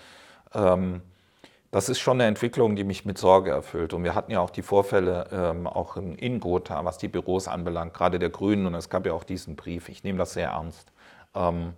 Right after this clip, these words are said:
wir müssen da gucken, dass wir gerade, ähm, Kommunalpolitiker noch besser schützen. Wir haben verschiedene Maßnahmen schon ergriffen. Schon letztes Jahr, ähm, hatten wir auch zwei Sicherheitsgipfel veranstaltet,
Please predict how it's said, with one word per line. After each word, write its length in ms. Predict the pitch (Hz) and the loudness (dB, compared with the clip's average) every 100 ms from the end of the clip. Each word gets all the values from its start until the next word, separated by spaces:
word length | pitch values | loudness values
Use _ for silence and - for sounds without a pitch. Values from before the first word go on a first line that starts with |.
| - _ _ | -18 _ _
wir 100 | - | -4
müssen 320 | 92 107 - 98 | -2 -2 -2 4
da 180 | 92 | 4
gucken, 360 | 92 110 - 107 | 4 -2 -6 -2
dass 180 | 92 - | 0 2
wir 160 | 90 85 - _ _ - | 0 0 -10 _ _ -14
gerade, 440 | - 90 95 90 76 - - | 2 4 4 2 0 -10 -6
ähm, 420 | 95 85 85 85 | -4 -4 -8 -10
Kommunalpolitiker 1000 | - 95 92 101 104 92 104 - 87 98 _ _ | -6 0 0 0 -4 -6 -6 -4 -4 -6 _ _
noch 140 | 101 - | -8 -2
besser 300 | 98 - - | -2 -2 -2
schützen. 580 | 131 127 - 117 110 - - - - | -2 -2 -4 -6 -6 -10 -20 -18 4
Wir 80 | |
haben 140 | 101 98 | 4 4
verschiedene 360 | 107 - 110 | -4 -6 -2
Maßnahmen 440 | 90 107 - 101 92 | 2 2 0 -4 -4
schon 200 | - 90 | -4 -4
ergriffen. 440 | 71 - 120 - | -4 -2 -4 -4
Schon 180 | 107 85 | -8 -4
letztes 380 | 92 - 113 - | -4 -4 -10 -2
Jahr, 360 | 92 90 98 - - - - _ - | 0 0 -2 -12 -20 -20 -20 _ -2
ähm, 580 | 92 92 87 87 78 92 | 4 4 2 -6 -8 -10
hatten 200 | - 98 | -8 -2
wir 260 | 85 80 | -2 0
auch 140 | - - | -4 -8
zwei 340 | - 92 101 | 2 8 8
Sicherheitsgipfel 720 | 92 131 131 107 - 113 - | 6 2 2 2 0 -6 -4
veranstaltet, 800 | - 80 95 - 92 87 87 - | -2 -2 -4 4 4 4 0 -6